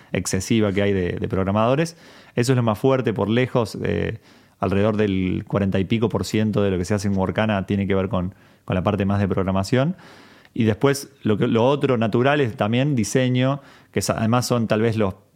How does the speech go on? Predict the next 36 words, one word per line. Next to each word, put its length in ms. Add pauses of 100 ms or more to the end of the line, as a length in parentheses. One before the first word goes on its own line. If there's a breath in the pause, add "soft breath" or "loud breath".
freelancers 600
pioneros, 580
si 100
querés, 240
de, 300 (420 loud breath)
de 160
a-, 120
de 180
antaño 560
ya, 180
de 140
cuando 240
el 180
comienzo 360
de 20
Internet 400
ya 100
eran 180
freelancers. 640 (640 loud breath)
Y, 840
y 320
es 140
muy 140
fuerte. 340
Y, 100 (100)
y 120
toda 220
la 100
parte 260
de 160
lo 120
que 100
es, 260
eh, 180
diseño 520
web, 640